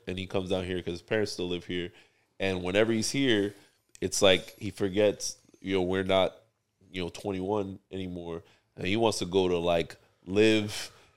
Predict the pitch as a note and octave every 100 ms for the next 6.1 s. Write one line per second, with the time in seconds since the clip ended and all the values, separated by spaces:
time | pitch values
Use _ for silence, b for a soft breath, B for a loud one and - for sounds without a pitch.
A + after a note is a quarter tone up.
0 | - F2+ G2 G2+ - F#2 G2 F#2+ F#2+ G2
1 | E2+ - - A2+ G#2 G2+ G2 A2 A2 G#2+
2 | G#2+ G#2 - G2 G2 F#2+ - F#2 - F2
3 | G2 A2+ B2 A#2+ A#2 A2 G#2+ G2+ F#2 F#2
4 | D2+ - - G2 G#2+ B2 G#2 F#2+ F#2+ -
5 | _ - G2 G2 F#2+ F2+ F#2 F#2 F#2 -
6 | -